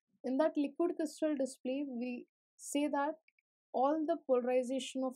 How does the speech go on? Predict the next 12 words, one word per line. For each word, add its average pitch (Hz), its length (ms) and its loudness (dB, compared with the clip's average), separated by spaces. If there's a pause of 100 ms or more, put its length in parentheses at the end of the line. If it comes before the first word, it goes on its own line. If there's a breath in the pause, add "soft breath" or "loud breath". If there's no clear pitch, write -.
(100)
light 208 280 0 (200)
or 226 240 0 (420)
the 226 320 -4
intensity 269 680 -2
of 277 120 0 (120)
light 233 280 -2
which 240 200 -6
is 233 180 -6
getting 233 340 -6 (920)
at 220 160 0
the 233 180 -2
output 247 420 -2